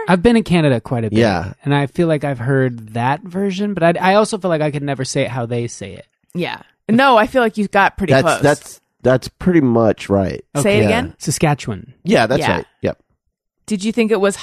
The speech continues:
Speaker 3: hilarious when I said Saskatchewan?
Speaker 1: No, they say Quebec too.
Speaker 3: Yeah.
Speaker 1: And I, I feel like everyone so, down here has always said Quebec.
Speaker 2: Mm-hmm.
Speaker 1: So I just feel like when I go, no one cares what you're saying. You're, you're way up there in the east. You're <laughs> way, like, people
Speaker 3: I
Speaker 1: don't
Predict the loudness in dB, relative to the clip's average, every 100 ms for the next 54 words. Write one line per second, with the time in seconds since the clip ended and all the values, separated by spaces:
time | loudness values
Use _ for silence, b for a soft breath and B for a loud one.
0 | -2 0 2 2 4 4 4 0 0 -4
1 | -2 -2 -2 -6 -6 -8 -4 -4 -2 -4
2 | -4 -6 -16 _ _ _ _ _ -2 4
3 | 4 6 4 4 4 0 0 0 2 -2
4 | -2 -4 -2 -2 -4 -8 -4 -2 0 -2
5 | -2 -2 -2 -6 -6 -4 -2 -2 -4 -4
6 | -6 -6 -4 -2 -2 -2 -4 -4 -6 -6
7 | -6 -4 -4 -8 -14 _ -4 -2 -4 -6
8 | _ -2 0 0 -2 -2 0 0 -2 -4
9 | -4 -6 -2 0 -2 -2 -4 -2 -2 -2
10 | -6 -6 -4 -4 -6 -12 _ -8 -8 -2
11 | 0 4 2 2 -2 -2 -4 -4 -4 -6
12 | -8 -4 -4 -4 -6 -6 -8 -2 2 4